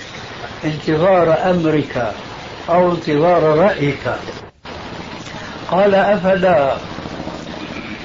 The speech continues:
أنكرت عليهم وأمرتهم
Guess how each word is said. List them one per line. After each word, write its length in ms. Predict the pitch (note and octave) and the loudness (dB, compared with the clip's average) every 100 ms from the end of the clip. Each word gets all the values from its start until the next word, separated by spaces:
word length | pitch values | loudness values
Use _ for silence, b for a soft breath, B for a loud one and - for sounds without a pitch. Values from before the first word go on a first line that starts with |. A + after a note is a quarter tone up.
| - | -4
أنكرت 540 | D#3 D#3 - F#3 - | -2 -2 0 0 2
عليهم 640 | D#3+ D3+ D3+ E3+ D3 A2 G2+ G2+ - - - - - - | 0 2 4 4 2 0 -6 -8 -10 -10 -10 -8 -8 -2
وأمرتهم 1080 | E3 F3+ E3+ E3 F3 D#3+ D#3 F#3+ E3+ D#3 | 0 2 2 2 2 2 2 2 4 4